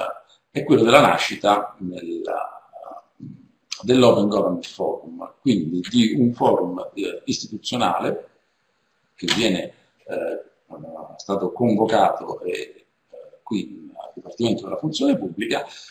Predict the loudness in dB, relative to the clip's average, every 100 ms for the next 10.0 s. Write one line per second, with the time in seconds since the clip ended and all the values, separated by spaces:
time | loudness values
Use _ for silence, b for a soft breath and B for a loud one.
0 | B 2 6 8 6 2 2 0 0 2
1 | 2 -2 -6 -12 _ _ _ _ _ _
2 | _ _ _ -18 -8 -8 -6 -6 -6 -6
3 | -10 -12 -14 -18 -20 _ _ _ _ _
4 | _ _ 0 2 4 2 6 6 4 0
5 | -2 -2 -2 -4 -4 -2 -2 0 0 0
6 | -2 -6 -4 -2 0 0 0 -2 -4 -8
7 | -8 -6 -4 -4 0 2 2 -2 -6 -8
8 | -8 -8 -6 -8 -8 -2 -2 -4 b b
9 | b -8 0 4 10 10 8 2 -6